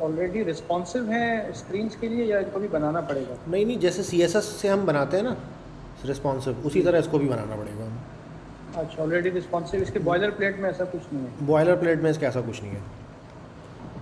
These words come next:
Speaker 2: हाँ, लेकिन जिस तरह से जो एचटीएमएल फ़ाइव के templates मिलते हैं ना आपको online,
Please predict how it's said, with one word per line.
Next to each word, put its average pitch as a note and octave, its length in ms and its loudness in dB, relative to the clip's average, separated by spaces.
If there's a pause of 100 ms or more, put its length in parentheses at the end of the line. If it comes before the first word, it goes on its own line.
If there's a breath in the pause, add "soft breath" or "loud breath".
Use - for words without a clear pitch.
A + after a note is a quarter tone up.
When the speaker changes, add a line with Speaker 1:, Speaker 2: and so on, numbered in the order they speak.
(2250)
Speaker 2:
हाँ, D3 200 4
लेकिन E3 360 4
जिस A3 240 6
तरह G#3 240 6
से G#3 320 6
जो G#3 400 4
एचटीएमएल F3+ 480 4
फ़ाइव E3+ 380 6
के G3+ 120 8
templates F3 600 4
मिलते D#3 240 4
हैं G3 80 6
ना B3+ 80 6
आपको D#3 280 4
online, C3+ 600 4